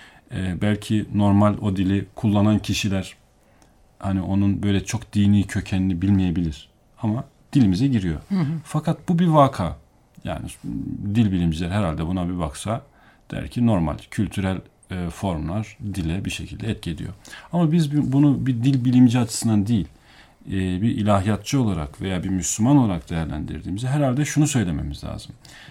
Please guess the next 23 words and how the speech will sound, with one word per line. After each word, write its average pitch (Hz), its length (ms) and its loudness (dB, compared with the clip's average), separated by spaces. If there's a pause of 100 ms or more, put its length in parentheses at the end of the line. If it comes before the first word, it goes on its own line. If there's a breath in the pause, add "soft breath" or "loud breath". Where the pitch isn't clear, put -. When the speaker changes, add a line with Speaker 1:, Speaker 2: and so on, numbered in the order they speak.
(220 loud breath)
Speaker 1:
Bunlar 139 500 2 (400)
dilimizde 107 640 4 (540)
gezerken 95 580 2 (680 soft breath)
sadece 127 760 2 (380)
Kur'an-ı 120 280 2
Kerim'de 120 240 2
çok 117 220 -8
güzel 110 240 -2
bir 95 60 -10
tabir 101 300 -2
var. 85 180 -6
Hemen 110 280 2
burada 87 160 -4
onu 90 160 -4
kullanmak 95 440 -2
isterim. 95 360 -6 (680 loud breath)
"Diliniz 131 760 4
öyle 139 280 4
demeye 110 240 4
alıştığı 104 400 -2
için" - 300 -4 (1000)
diye 92 180 0
geçiyor. 78 400 -8